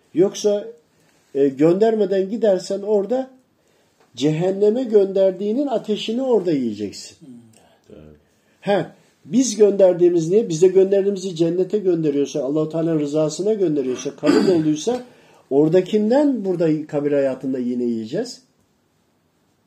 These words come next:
Speaker 1: Ama nereye gönderdiğin önemli. Rızkın hepsini burada alıyorsun.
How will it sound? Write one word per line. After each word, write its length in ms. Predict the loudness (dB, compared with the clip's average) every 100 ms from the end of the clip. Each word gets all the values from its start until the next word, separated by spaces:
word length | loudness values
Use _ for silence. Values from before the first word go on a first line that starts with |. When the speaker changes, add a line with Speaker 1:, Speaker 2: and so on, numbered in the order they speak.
| _ _ _ _ _ _ _ -6
Speaker 1:
Ama 320 | -2 -2 -2 -14 _ _ _ _ _ 0
nereye 360 | 2 4 2
gönderdiğin 640 | 2 2 2 0 -2 -2 -2
önemli. 400 | -2 -6 -8 -16 -20 _ _ _ _ -4
Rızkın 460 | -4 -2 -4 -4
hepsini 580 | -4 -8 -10 -10 -8 -6
burada 240 | -6 -4
alıyorsun. 560 | -2 -2 -2 -4 -6 -18